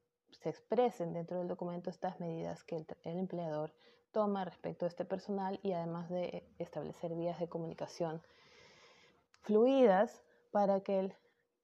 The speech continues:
el, el, el trabajador pueda comunicar cualquier riesgo, cualquier infección, cualquier problema de salud que pueda tener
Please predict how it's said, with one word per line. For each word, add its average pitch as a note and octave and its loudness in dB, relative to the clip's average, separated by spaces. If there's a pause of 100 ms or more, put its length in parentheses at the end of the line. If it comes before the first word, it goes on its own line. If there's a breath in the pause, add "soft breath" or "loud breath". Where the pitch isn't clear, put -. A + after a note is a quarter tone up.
(140)
el, G3 0
el, F#3 -6
el F#3+ -2
trabajador F#3+ 0
pueda G3+ 2
comunicar E3+ -2
cualquier F3 -2
riesgo, F#3+ 2
cualquier E3 -4
infección, F#3 -8
cualquier F3+ -4
problema F3 -2
de F3+ -8
salud F3 -6
que F3 -8
pueda E3+ -2
tener D#3 -8